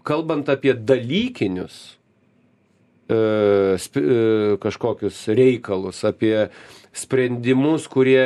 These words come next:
yra valstybiniai, gali egzistuoti skirtingos nuomonės, skirtingos filosofijos ir galima diskutuoti iki ryto.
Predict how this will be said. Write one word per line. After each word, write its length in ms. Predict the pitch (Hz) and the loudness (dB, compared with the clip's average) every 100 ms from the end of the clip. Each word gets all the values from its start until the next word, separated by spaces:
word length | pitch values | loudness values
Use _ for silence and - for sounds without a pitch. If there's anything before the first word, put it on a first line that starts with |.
| 123 | 2
yra 580 | 123 127 123 120 113 107 | 0 0 0 0 0 0
valstybiniai, 960 | 101 120 107 - 156 196 180 147 123 98 | -2 -4 -6 -10 -4 -4 0 0 2 0
gali 460 | 92 110 131 143 123 | -2 -2 -2 0 -2
egzistuoti 560 | 104 104 127 123 113 | -2 -4 -4 -4 -6
skirtingos 560 | - 113 - 120 113 - | -6 -8 -4 -2 -2 -2
nuomonės, 460 | 110 117 113 104 - | -2 -2 -2 -2 -4
skirtingos 480 | 110 123 120 110 - | -6 -2 0 0 -2
filosofijos 760 | 110 107 - 123 127 120 107 113 | -2 -2 -2 -6 -4 -4 -4 -4
ir 80 | |
galima 320 | 107 120 117 110 | -2 -2 -2 -6
diskutuoti 540 | 98 110 135 131 123 | -6 0 2 2 -2
iki 180 | - 123 | -2 -2
ryto. 460 | 160 175 - 87 | 0 -2 -4 -6